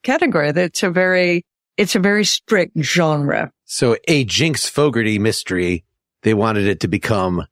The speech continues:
Speaker 2: a, this is, you know, there's gonna be forty of these. I don't know. Get, get other writers involved. Like, I, I'm not sure how, if you're, if you're not that kind of writer with that kind of dedication to creating this one thing,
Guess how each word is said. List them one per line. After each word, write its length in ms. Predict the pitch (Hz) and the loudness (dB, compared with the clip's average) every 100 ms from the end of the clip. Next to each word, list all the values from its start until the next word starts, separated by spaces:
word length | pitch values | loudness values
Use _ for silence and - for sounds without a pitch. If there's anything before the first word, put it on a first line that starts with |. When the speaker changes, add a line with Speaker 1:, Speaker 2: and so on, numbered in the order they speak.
| - | -4
Speaker 2:
a, 400 | 95 90 87 87 _ - | -2 0 -2 -6 _ -12
this 340 | 95 147 135 | 0 0 0
is, 180 | 123 - | -2 -2
you 80 | 135 | -2
know, 140 | 98 | 0
there's 220 | 98 123 | -2 -2
gonna 140 | 131 110 | -2 -2
be 60 | |
forty 440 | 101 - 151 131 120 | -2 0 2 2 2
of 80 | |
these. 360 | 113 113 113 - - | 2 2 0 -2 0
I 80 | |
don't 120 | 175 185 | 0 0
know. 60 | - _ _ _ _ - | -6 _ _ _ _ -6
Get, 260 | - 160 131 | 0 0 2
get 160 | 170 160 | 0 2
other 240 | 160 165 | 2 4
writers 440 | 143 151 170 151 | 4 4 2 2
involved. 520 | 156 143 160 160 170 147 | 0 2 4 4 2 2
Like, 220 | 147 127 | 2 2
I, 140 | 151 | 0
I'm 160 | 151 147 | 2 0
not 120 | 156 | 0
sure 200 | - 139 | 2 2
how, 180 | 139 131 | 2 2
if 180 | 123 143 | 0 0
you're, 100 | - | -2
if 140 | 117 | 0
you're 100 | 117 | 0
not 220 | 127 143 | 2 0
that 140 | 127 - | -2 -2
kind 220 | 131 117 | -2 0
of 100 | 101 | 0
writer 400 | 120 107 95 90 - - | 2 2 0 -4 -8 -6
with 140 | 104 | -2
that 180 | 127 117 | 0 -2
kind 260 | - 113 101 | -2 0 0
of 240 | 98 - _ _ _ _ 107 | 0 -6 _ _ _ _ -2
dedication 680 | 127 120 - 151 139 110 - | 0 2 0 0 0 -2 -2
to 340 | - 247 185 131 | 0 2 2 2
creating 380 | - 160 147 | 2 2 2
this 220 | 131 151 117 | 2 0 0
one 260 | 131 147 | 0 0
thing, 460 | - 170 101 90 | 2 0 0 -4